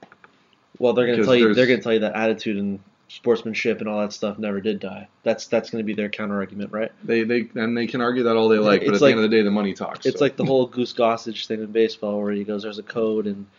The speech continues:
Speaker 1: ripping everybody in the whole Bautista bat flip. It's just, there's two schools of thought in sports, and you know what? That's the way it's always gonna be, probably. I mean, you got your old school guys, your no-, new school guys, and it's just, they're, they're gonna
Speaker 2: Yeah,
Speaker 1: clash
Speaker 2: yeah.
Speaker 1: all the time.
Speaker 2: No, absolutely, absolutely.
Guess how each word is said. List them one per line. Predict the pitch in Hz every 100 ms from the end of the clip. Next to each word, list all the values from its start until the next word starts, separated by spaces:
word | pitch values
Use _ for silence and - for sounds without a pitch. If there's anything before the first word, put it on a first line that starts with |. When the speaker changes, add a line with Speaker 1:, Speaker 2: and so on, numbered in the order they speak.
| _ _ _ -
Speaker 1:
ripping | 123 123
everybody | 120 117 117 117
in | 113
the |
whole | 110 110
Bautista | 110 104 107 -
bat | 104 104 101
flip. | 110 104 113
It's | 110
just, | 117 - - _ _ _ _ _
there's | 127 135
two | 165 151
schools | - 135 113
of | 110
thought | 113 107 -
in | 113
sports, | 104 - 113 110 - - _ _ _ _ _ _ _ -
and | 104 101 - -
you | 110
know | 110
what? | 113 -
That's | 101 -
the | 110
way | 110
it's | 104
always | 117 120 113
gonna | 113
be, | 110 127
probably. | 113 104 104 107
I | 104
mean, | 107
you |
got | 107 101
your | 117
old | 117
school | - 127
guys, | 123 120 120
your | 110
no-, | 117 117 - - - -
new | 131
school | 135 - 139 127
guys, | 131 127 127 120
and | 107 107
it's | 107
just, | - 113 -
they're, | 117 113
they're | 120
gonna | 117 113
Speaker 2:
Yeah, | 110
Speaker 1:
clash | 113 104 104
Speaker 2:
yeah. | 107
Speaker 1:
all | 104
the | 101
time. | 92 92
Speaker 2:
No, | -
absolutely, | 120 123 - 113 110 101
absolutely. | 110 - 104 92